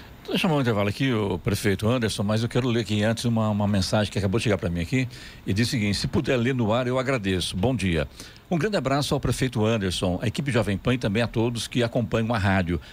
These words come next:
Estou acompanhando aqui pelo YouTube. Aos poucos, a, a, aos poucos a cidade vai conhecendo a capacidade de trabalho e a sensibilidade social do nosso prefeito Anderson.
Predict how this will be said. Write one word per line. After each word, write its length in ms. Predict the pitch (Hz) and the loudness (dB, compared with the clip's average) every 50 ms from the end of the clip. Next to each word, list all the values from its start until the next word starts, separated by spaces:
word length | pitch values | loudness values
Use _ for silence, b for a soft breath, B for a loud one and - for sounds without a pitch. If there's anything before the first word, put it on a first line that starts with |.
| B B | B B
Estou 220 | B 117 - - 127 | B -2 0 0 -2
acompanhando 360 | 120 143 139 123 120 123 120 | -2 0 0 0 2 2 2
aqui 100 | 98 117 | 0 0
pelo 160 | - 151 131 | 0 0 0
YouTube. 580 | 139 147 135 - 139 131 131 110 95 101 95 - B B B B B B B | 0 0 -2 -2 0 0 0 0 0 -2 -4 -4 B B B B B B B
Aos 240 | - 110 113 113 - | -2 0 0 0 -2
poucos, 840 | - - 165 180 196 190 - - - - 165 175 180 170 - - - | -2 0 0 0 0 -2 -4 -8 -6 -2 0 0 0 0 -2 -2 0
a, 80 | 143 127 123 | 0 2 2
a, 720 | 123 120 113 110 107 104 104 101 98 98 95 92 90 92 95 | 2 2 2 2 2 2 2 2 2 2 2 2 2 2 2
aos 160 | 107 110 - | 2 0 0
poucos 320 | - - 147 175 165 165 135 | 0 0 -2 0 0 -2 -4
a 40 | |
cidade 260 | 143 117 120 135 139 127 | -2 0 0 0 0 0
vai 120 | 131 131 | 0 0
conhecendo 640 | 120 160 160 135 113 - - 139 147 151 143 147 143 B B B B | 0 0 0 0 0 0 0 0 0 0 -2 -4 -6 B B B B
a 100 | B - | B -2
capacidade 800 | - - - - 175 165 - - 147 113 92 117 120 139 147 131 | 0 0 0 2 0 0 0 -2 -2 -2 0 2 2 0 0 -2
de 80 | 123 120 | -4 -4
trabalho 540 | 104 113 98 87 101 110 123 127 139 135 127 B B B | -2 -2 0 0 0 0 2 2 0 -2 -4 B B B
e 80 | B 113 | B -2
a 60 | 104 | -2
sensibilidade 1040 | - - - 170 208 220 - - 151 127 98 104 165 175 143 117 95 113 117 127 - | -2 -2 -2 -2 -2 -2 -2 -2 -2 -2 0 -2 -2 0 0 0 0 0 0 0 -2
social 320 | 139 120 - 123 110 117 | -4 -4 -2 0 0 0
do 100 | 120 123 | 0 0
nosso 220 | 107 107 117 - - | 0 0 -2 -2 -2
prefeito 420 | 113 101 - 123 120 - 135 113 | -4 -2 -2 -2 -2 0 0 2
Anderson. 720 | 120 131 135 131 110 104 98 - - - 104 90 80 | 2 2 2 2 0 0 -2 -2 -4 -2 -2 -2 -2